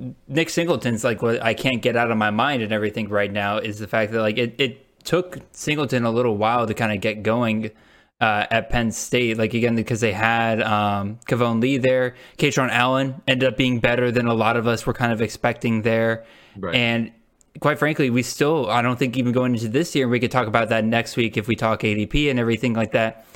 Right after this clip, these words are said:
Speaker 1: I don't think we can really count on Singleton as, like, a, a true workhorse back there.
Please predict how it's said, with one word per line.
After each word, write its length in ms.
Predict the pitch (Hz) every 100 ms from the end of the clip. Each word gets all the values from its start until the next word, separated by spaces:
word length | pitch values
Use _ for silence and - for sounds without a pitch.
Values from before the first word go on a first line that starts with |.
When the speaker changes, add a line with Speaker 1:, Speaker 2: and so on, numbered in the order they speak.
| - - -
Speaker 1:
I 100 | 135
don't 180 | 214 175
think 160 | 160
we 120 | 143 131
can 260 | 143 120
really 240 | 120 135 123
count 280 | - 131
on 160 | 127 120
Singleton 460 | - 131 127 127 120
as, 180 | 113
like, 160 | 113 107
a, 200 | 113 - -
a 120 | 127
true 600 | 107 - 127 123 120 117 - - - -
workhorse 480 | 123 120 123 110 -
back 300 | 139 139 -
there. 280 | 117 107